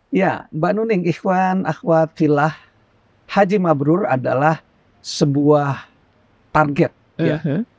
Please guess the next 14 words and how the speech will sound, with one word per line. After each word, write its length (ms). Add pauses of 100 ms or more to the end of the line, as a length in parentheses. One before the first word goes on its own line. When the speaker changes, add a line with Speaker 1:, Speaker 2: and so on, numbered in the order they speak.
(100)
Speaker 1:
yang 280
ingin 240
dicapai 540
oleh 280
para 760 (180)
tamu-tamu 560
Allah. 220
Disebut 400
saja 240
Speaker 2:
Iya. 80
Speaker 1:
duyufur 360
rahman. 440 (220)
Speaker 2:
Iya. 260
Speaker 1:
Tamu. 340